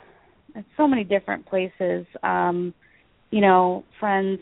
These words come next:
family, people that inspire me, and, and one of the things that I noticed once I opened myself up to, okay, I'm gonna start writing, I started going to conferences. I was almost like a sponge.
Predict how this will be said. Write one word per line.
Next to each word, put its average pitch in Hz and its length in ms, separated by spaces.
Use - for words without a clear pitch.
family, 185 640
people 196 220
that 185 100
inspire 180 580
me, 185 380
and, 175 240
and 208 140
one 233 140
of 254 80
the 240 100
things 196 300
that 190 100
I 180 100
noticed 180 460
once 185 240
I 175 320
opened 208 320
myself 185 480
up 185 220
to, 175 400
okay, 185 200
I'm 175 140
gonna 175 220
start - 200
writing, 165 500
I 160 180
started 175 360
going 180 320
to 170 320
conferences. 180 540
I 175 60
was 175 120
almost 220 220
like 190 160
a 175 60
sponge. 165 360